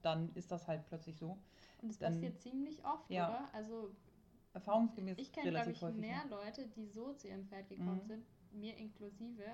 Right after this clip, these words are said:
Speaker 1: <laughs>
Speaker 2: als,
Speaker 1: Ja.
Speaker 2: <laughs> äh, als Leute, die gesagt haben, so, ich will mir jetzt ein Pferd kaufen und dann
Speaker 1: Ja.
Speaker 2: eins gesucht haben.
Speaker 1: Ich will dazu kurz was sagen. Leonie hat ihr Pferd nämlich gekauft, als sie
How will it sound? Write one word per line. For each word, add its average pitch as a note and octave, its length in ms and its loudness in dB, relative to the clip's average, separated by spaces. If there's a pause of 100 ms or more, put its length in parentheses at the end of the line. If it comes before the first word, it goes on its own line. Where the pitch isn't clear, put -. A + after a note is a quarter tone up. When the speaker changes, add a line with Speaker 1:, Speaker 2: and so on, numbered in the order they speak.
(120)
Speaker 1:
<laughs> - 200 -18
Speaker 2:
als, A3+ 160 4
Speaker 1:
Ja. F#4 840 12 (300)
Speaker 2:
<laughs> - 220 -12
äh, A3 300 4 (100)
als A#3 240 0
Leute, A#3+ 280 2
die A3 140 -6
gesagt A3+ 400 -4
haben, G#3+ 160 -2
so, A3+ 160 -4
ich - 160 -4
will A#3 120 -4
mir A3 140 -4
jetzt G#3 140 -12
ein G#3+ 60 -10
Pferd A3+ 260 -6
kaufen G3 240 -6
und G3+ 120 -10
dann G3 80 -2
Speaker 1:
Ja. - 80 -2
Speaker 2:
eins G3+ 200 -10
gesucht A3 500 -10
haben. F3+ 360 -10
Speaker 1:
Ich F3+ 180 -4
will G3+ 100 0
dazu G3 260 4
kurz G3 220 -4
was E3+ 140 0
sagen. F#3+ 300 4
Leonie F#3 560 4
hat F3 220 2
ihr F3+ 60 -4
Pferd G3 320 2
nämlich E3+ 480 0 (160)
gekauft, E3+ 540 4
als - 200 -2
sie E3+ 160 -2